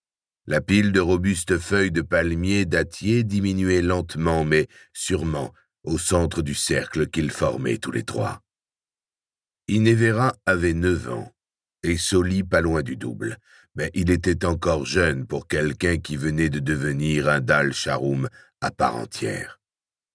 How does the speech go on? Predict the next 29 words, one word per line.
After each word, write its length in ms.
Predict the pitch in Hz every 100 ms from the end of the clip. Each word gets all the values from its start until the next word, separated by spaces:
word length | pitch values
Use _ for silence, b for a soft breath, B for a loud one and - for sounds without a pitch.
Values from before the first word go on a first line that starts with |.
| _ _ _ -
La 140 | 69
teinture 480 | - 90 87 95 92
noire 380 | 92 101 101 87
de 100 | 87
sa 280 | - 85
robe, 380 | 82 92 104 113 - _
qu'il 200 | - 67
avait 220 | 58 64
obtenue 540 | 69 - - 69 80 76
à 100 | 67
peine 320 | - 76 65
une 160 | 71 71
semaine 480 | - 73 73 73
auparavant, 640 | 62 - - - - 87 85 B B B B -
était 360 | 67 82 82
encore 340 | 85 80 76 -
fraîche, 560 | - 76 69 - - - _ _ _ -
et 160 | 65
il 140 | 82 78
s'était 400 | 90 85 90 92
assis 300 | 87 104 101
sur 260 | - 85
une 220 | 87 80
natte 460 | 78 78 73 - - b b _
pour 180 | 131
s'assurer 500 | - 82 - 82 90
que 140 | 85 80
la 160 | 71
poussière, 640 | - 67 67 - 90 87